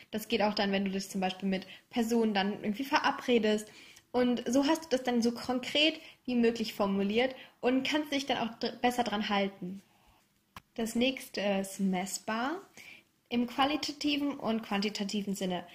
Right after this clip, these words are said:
Also wie gut du diese Sache gerne machen möchtest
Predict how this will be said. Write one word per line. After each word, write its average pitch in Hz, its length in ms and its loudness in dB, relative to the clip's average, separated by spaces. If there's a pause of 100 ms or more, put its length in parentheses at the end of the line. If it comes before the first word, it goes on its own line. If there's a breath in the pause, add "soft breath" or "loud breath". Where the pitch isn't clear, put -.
(240 loud breath)
Also 202 560 2
wie 277 360 8
gut 294 460 2
du 196 200 4
diese 190 240 -6
Sache 190 300 -2
gerne 170 260 -4
machen 180 260 -4
möchtest 233 500 -2